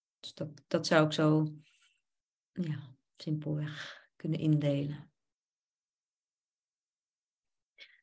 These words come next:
Eh, er is nog een vraag.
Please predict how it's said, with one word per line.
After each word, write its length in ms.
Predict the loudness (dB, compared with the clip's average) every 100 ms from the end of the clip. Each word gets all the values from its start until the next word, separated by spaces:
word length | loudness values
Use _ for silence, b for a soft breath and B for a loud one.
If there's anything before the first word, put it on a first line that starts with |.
| _ _ _ _ _
Eh, 1080 | 2 8 10 10 10 10 10 10 8 6 4
er 60 |
is 140 | 2 4
nog 220 | 4 4
een 220 | 2 0
vraag. 880 | 0 6 8 8 8 6 4 -2 -10